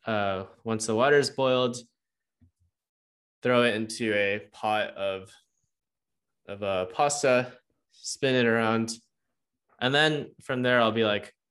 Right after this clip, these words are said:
"What sauce do I want?" So there's, there's a few things you can do. So if you want, like,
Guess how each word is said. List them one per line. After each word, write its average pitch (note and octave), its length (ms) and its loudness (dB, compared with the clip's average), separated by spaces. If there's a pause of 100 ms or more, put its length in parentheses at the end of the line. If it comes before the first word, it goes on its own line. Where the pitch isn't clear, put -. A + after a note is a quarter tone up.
(520)
"What C#3+ 220 -4
sauce G#2+ 420 -4
do F#2 80 -12
I E2+ 120 -10
want?" D2+ 260 -10 (1080)
So F#2 400 -4
there's, A2+ 280 -2
there's E3 220 0
a E3 80 0
few B2 180 2
things A2+ 260 -2
you G2+ 80 -6
can G2 160 -10
do. F#2+ 280 -4
So G2+ 160 -4
if G2+ 100 -4
you A2 80 0
want, G#2+ 160 -2
like, G2+ 220 -4